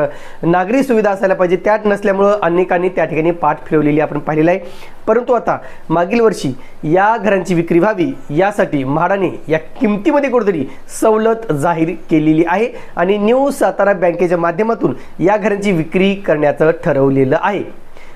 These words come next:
पण इथे मात्र सगळ्यात महत्त्वाचा प्रश्न निर्माण होतो की ज्यांनी सन दोन हजार सोळामध्ये, सन दोन हजार सतरामध्ये, सन दोन हजार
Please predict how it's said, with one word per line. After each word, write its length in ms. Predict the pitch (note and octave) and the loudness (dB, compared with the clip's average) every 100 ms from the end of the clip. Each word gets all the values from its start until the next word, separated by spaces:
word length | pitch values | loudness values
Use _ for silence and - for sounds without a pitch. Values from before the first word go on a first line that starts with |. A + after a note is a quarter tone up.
| - | -4
पण 100 | F#3 F#3 | -2 0
इथे 280 | G3 A3+ B3 | 0 2 2
मात्र 380 | A3+ E3 C3 | 2 0 -2
सगळ्यात 400 | - F#3 F#3 G#3+ | -2 0 2 2
महत्त्वाचा 360 | F#3+ F3+ - G#3 | 2 0 2 2
प्रश्न 300 | F#3 G3 F#3 | 2 0 2
निर्माण 280 | E3+ F#3 G3 | 2 2 0
होतो 300 | - C3+ - - - | 0 -2 -2 -10 -4
की 80 | E3+ | 0
ज्यांनी 380 | F#3 G#3+ A3+ A3 | 2 2 0 -2
सन 380 | - - F#3 | -2 -2 0
दोन 100 | F3 | 2
हजार 160 | F3 F3 | 4 2
सोळामध्ये, 640 | F3 F#3 F3 F#3+ F#3 F#3+ | 0 2 2 2 2 0
सन 200 | G3 F3 | 2 0
दोन 100 | D#3 | 2
हजार 180 | D3+ D3+ | 0 0
सतरामध्ये, 580 | D3 D#3 - F3+ F3+ F#3+ | -2 -2 0 0 0 0
सन 240 | F#3+ F3+ | 2 0
दोन 120 | E3 D#3+ | 2 0
हजार 140 | D3+ | 0